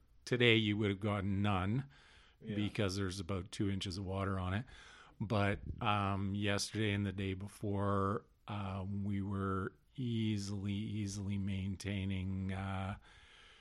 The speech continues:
Speaker 1: fifteen K an hour-ish pace on fat bikes.
Speaker 2: Yeah, I might ride timber.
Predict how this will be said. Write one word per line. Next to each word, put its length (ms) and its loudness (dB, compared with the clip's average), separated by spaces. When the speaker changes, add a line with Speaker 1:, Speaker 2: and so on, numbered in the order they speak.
Speaker 1:
fifteen 580 -2
K 260 -4
an 120 -2
hour-ish 920 -2
pace 340 -4
on 220 -2
fat 380 0
bikes. 600 -8
Speaker 2:
Yeah, 140 -6
I 100 -6
might 160 -8
ride 220 -6
timber. 480 -12